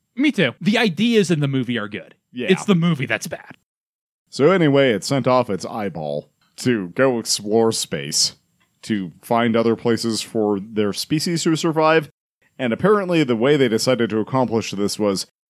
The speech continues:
Speaker 2: terraforming every single planet they came across to be completely inhospitable to other life forms.
Speaker 1: But Tiara's just like, "Yeah, yeah, they just, like, had a hive mind so they could understand each other. It was very Evangelion."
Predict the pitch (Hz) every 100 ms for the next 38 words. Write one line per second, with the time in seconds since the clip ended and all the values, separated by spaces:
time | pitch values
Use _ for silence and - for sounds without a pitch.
0 | _ - - 151 175 - 165 165 160 156
1 | 120 135 143 147 143 135 139 131 123 107
2 | 113 127 117 - 120 113 - 104 98 98
3 | 123 120 123 117 110 107 - 107 104 101
4 | 95 95 92 92 80 78 - 78 76 76
5 | - _ _ - 147 147 185 170 143 151
6 | - 127 147 170 135 131 160 127 160 147
7 | 151 151 139 151 107 131 147 143 120 101
8 | 82 - 113 117 117 127 131 113 156 139
9 | 117 - 101 - _ 156 123 110 165 147
10 | 135 131 117 104 127 110 87